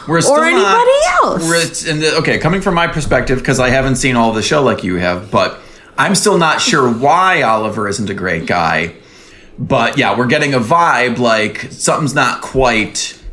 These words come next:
Speaker 2: Yeah.
Speaker 1: Hundo P
Speaker 2: Yeah.
Speaker 1: with Ollie V.
Speaker 2: Ol-, Ol-, Olive.
Speaker 1: So, um, <laughs> Ryan's like, "Uh, hey guys," to, um, Seth and Luke. "Uh, you guys like Moroccan?" <laughs> And then we,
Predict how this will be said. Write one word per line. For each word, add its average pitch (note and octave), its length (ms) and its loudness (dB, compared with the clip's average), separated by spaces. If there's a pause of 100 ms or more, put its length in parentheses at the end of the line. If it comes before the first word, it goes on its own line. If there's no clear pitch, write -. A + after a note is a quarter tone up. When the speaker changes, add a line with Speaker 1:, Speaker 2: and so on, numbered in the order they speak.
Speaker 2:
Yeah. D#3+ 320 -2
Speaker 1:
Hundo A2 380 -2
P F#2+ 640 -2 (200)
Speaker 2:
Yeah. E3 300 -4
Speaker 1:
with - 140 -2
Ollie G2+ 360 0
V. F#2 540 -4
Speaker 2:
Ol-, E3+ 320 -2 (400)
Ol-, - 280 -2
Olive. E3 760 0 (300)
Speaker 1:
So, C#3+ 420 2
um, A#2+ 800 0 (200)
<laughs> G3 200 0
Ryan's D#3 340 0
like, C#3+ 220 0 (220)
"Uh, A2 280 0
hey C#3 220 2
guys," C3+ 720 0 (140)
to, A2+ 420 0
um, G2+ 680 0
Seth A2 440 -2
and G2 640 -2
Luke. G#2 400 -2 (480)
"Uh, E2+ 300 -8
you F#2+ 140 -4
guys A#2+ 260 2
like B2 180 0
Moroccan?" C3 640 0
<laughs> - 0 -
And D3+ 300 2
then D3 260 0
we, - 340 0